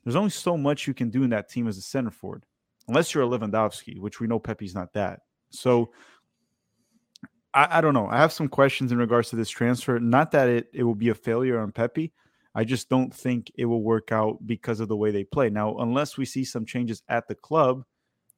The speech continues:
it's just not gonna work for him. You're not gonna be an effective center. Like, can you see any Augsburg center forward hitting a double-digit goal in Bundesliga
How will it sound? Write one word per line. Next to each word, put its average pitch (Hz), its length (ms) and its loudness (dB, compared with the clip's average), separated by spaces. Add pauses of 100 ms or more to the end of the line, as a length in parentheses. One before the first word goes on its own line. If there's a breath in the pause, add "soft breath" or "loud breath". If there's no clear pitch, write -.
(120)
it's - 140 -6
just 135 160 -10
not 120 160 -2
gonna 101 140 -4
work 95 200 -4
for 95 120 -10
him. 98 260 -8
You're 131 100 -4
not 139 120 2
gonna 120 120 -2
be 110 120 -4
an 104 100 -4
effective 101 380 -6
center. 104 240 -6 (180 loud breath)
Like, - 300 2
can 185 120 4
you 214 100 2
see - 300 -4
any 175 300 -4
Augsburg 135 440 6
center 135 320 0
forward 107 420 0 (380)
hitting 135 280 2
a 127 60 4
double-digit 120 680 0
goal 117 220 4
in 120 100 2
Bundesliga 165 640 0